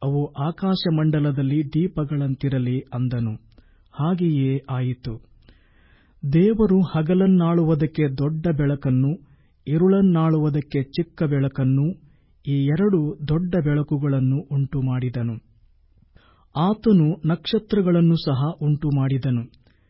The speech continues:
ದೇವರು ಆ ಬೆಳಕುಗಳನ್ನು ಆಕಾಶದಲ್ಲಿಟ್ಟು, ಭೂಮಿಯ ಮೇಲೆ ಬೆಳಕು ಕೊಡುವುದಕ್ಕೂ ಹಗಲಿರುಳುಗಳನ್ನು ಆಳುವುದಕ್ಕೂ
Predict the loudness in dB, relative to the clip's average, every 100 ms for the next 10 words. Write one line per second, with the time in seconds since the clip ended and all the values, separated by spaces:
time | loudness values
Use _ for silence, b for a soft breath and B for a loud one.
0 | _ _ -12 0 2 4 2 0 0 -2
1 | -6 -6 -2 -2 0 -2 0 0 2 2
2 | 2 0 -4 -8 -6 -6 -4 -4 -2 -2
3 | 0 -2 -2 -4 -6 -8 b b b b
4 | b -2 2 4 6 6 6 4 4 2
5 | 2 0 0 -2 -2 0 0 0 -2 -2
6 | 0 0 -4 b b b -6 -2 2 4
7 | 4 4 4 4 4 4 2 0 -4 -2
8 | 0 0 -2 -2 -6 -6 -6